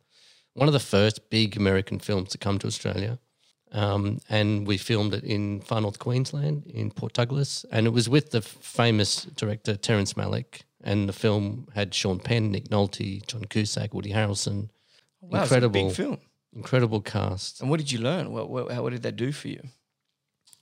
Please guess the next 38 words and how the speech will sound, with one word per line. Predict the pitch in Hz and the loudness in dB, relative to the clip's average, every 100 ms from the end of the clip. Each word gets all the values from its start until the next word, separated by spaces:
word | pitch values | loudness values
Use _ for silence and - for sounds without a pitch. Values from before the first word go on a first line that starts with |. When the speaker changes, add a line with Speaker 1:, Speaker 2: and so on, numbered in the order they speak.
| - | 0
Speaker 1:
Um, | 113 107 107 110 | 4 4 4 2
I | - 139 | 2 4
was | 180 | 6
really | 160 | 6
lucky | 104 110 139 123 | 6 4 2 0
because, | 113 - 104 85 - - _ _ | -2 0 0 0 -4 -8 _ _
um, | 104 98 95 98 - _ _ _ _ _ | -4 -2 -2 -6 -12 _ _ _ _ _
at | 101 | -2
that | 123 - | -2 -4
capacity, | - 113 113 104 | -4 -2 0 0
I | 98 | 2
think | 110 110 98 - - - _ _ - | 4 2 2 -10 -20 -20 _ _ -2
on | 110 | 2
that | 117 101 | 4 2
film | - 117 110 104 | 2 4 4 2
you | 98 | 0
had | 101 98 95 - - _ | 2 2 0 -6 -16 _
four | - 135 147 | -6 0 0
or | |
five | 139 127 107 | 2 2 0
different | - 113 113 | 0 -2 0
assistant | 95 110 - 107 | 0 -2 -4 -4
directors | 95 98 - 104 98 - | -2 -4 -6 -8 -8 -8
from | - 98 90 | -2 -2 -2
first | - 131 139 - | -2 2 2 2
A | 110 | -4
D | 104 107 101 98 | -4 0 0 0
all | 101 107 | 0 -2
the | 101 | -2
way | 98 | -2
down | 98 101 98 | -2 -2 -2
to, | 95 98 92 92 - _ _ _ | -4 -4 -6 -8 -18 _ _ _
you | - | -4
know, | 90 | -4
third | 92 117 110 | 0 2 4
assistant | 104 - - 101 | 2 -2 -2 -2
director | 104 104 - 107 104 | -2 -6 -6 -6 -4
and, | 98 92 113 | -4 -4 -6